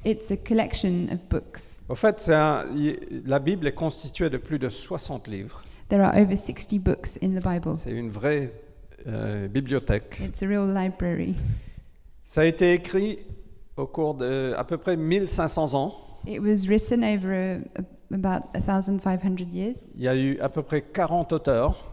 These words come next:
Speaker 1: There were forty authors.
Speaker 2: Il y avait des rois,
Speaker 1: Kings.
Speaker 2: des savants.
Speaker 1: Um, very intelligent people.
Speaker 2: Yeah. <laughs> Great translation, right ?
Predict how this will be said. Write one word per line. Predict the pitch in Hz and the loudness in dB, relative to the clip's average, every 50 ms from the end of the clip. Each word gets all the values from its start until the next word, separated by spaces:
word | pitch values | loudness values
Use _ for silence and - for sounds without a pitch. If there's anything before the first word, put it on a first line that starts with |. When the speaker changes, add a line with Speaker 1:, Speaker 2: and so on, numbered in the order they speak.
| - - | -8 -4
Speaker 1:
There | 196 202 196 | -2 -2 0
were | 196 190 | 0 -2
forty | - - - 220 220 208 - 214 185 - | -4 0 2 2 2 2 2 -2 -4 -2
authors. | - 196 196 190 - 220 233 277 269 - - - | -2 -2 -2 -2 -2 -4 -4 -4 -4 -6 -10 -6
Speaker 2:
Il | - 110 | -2 0
y | |
avait | 110 110 110 | 0 2 2
des | 95 117 | 4 4
rois, | 107 104 117 151 214 254 - - - - - - - - - - | 6 8 8 8 8 6 2 -6 -12 -16 -16 -18 -20 -20 -20 -6
Speaker 1:
Kings. | - 220 214 220 226 240 247 247 240 - - - - - | -2 0 2 2 2 2 2 0 -2 -4 -12 -16 -16 -8
Speaker 2:
des | - 107 104 | -4 -2 -2
savants. | - - - - 147 147 139 151 165 220 - - - - - - - - - - - | -2 -2 0 2 2 4 4 4 4 2 0 -4 -10 -16 -18 -20 -20 -20 -20 -10 -6
Speaker 1:
Um, | 190 190 185 185 185 185 - - - - - - - - - - - - - - - - - - - | -4 -4 -4 -4 -4 -4 -6 -6 -8 -12 -16 -18 -20 -20 -20 -20 -18 -14 -12 -10 -10 -10 -12 -10 -8
very | - 190 185 185 185 | -6 -6 -6 -4 -4
intelligent | 190 185 - 190 190 190 185 202 202 - | -4 -2 -2 -2 -2 -2 -2 -4 -4 -4
people. | - 214 208 - - 226 240 254 247 - | -4 -6 -6 -6 -6 -4 -4 -4 -6 -6
Speaker 2:
Yeah. | 113 110 - - | -8 -2 4 8
<laughs> | - - - - - - - - - - 196 208 196 202 - - - - 208 - - - - - - - - - - - - - - - - - - - - - - - - - - - - - - - - - - - - - - - - - - - - - - - | 8 8 8 6 0 -4 -4 -6 -6 -6 -4 -4 -4 -4 -6 -6 -6 -6 -6 -6 -6 -6 -8 -6 -6 -8 -10 -12 -14 -14 -14 -16 -14 -14 -16 -16 -16 -16 -18 -18 -18 -18 -20 -20 -20 -20 -20 -20 -20 -20 -20 -20 -20 -20 -18 -16 -16 -16 -16 -18 -20 -20 -20 -20 -8 0
Great | - 143 135 - - | 2 2 2 4 2
translation, | 131 117 107 - 110 101 95 - 107 101 | 0 0 0 2 0 0 0 0 -2 -2
right ? | 98 107 123 175 - - | 0 2 0 0 2 2